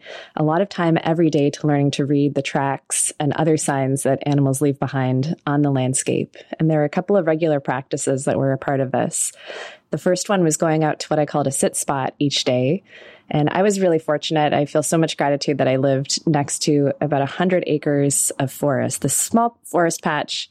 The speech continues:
uh, between two roads with a little stream traveling through it. And so I would go and I would sit for, uh, as long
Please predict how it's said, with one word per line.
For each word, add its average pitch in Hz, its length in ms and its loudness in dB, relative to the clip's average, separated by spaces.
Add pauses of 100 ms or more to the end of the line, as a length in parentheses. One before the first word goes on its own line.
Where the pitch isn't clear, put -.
(560)
uh, 151 80 0
between 156 340 0
two 170 220 2
roads 151 360 2
with 160 120 -4
a 160 40 2
little 196 200 4
stream 143 420 0
traveling 139 420 -2
through 131 260 -2
it. - 140 -2 (800)
And 180 100 4
so 185 100 2
I 175 120 4
would 185 140 0
go 165 160 2
and 160 120 0
I 156 80 2
would 151 160 2
sit - 280 -2
for, 143 460 0 (680)
uh, 143 320 2
as 160 180 0
long 180 560 0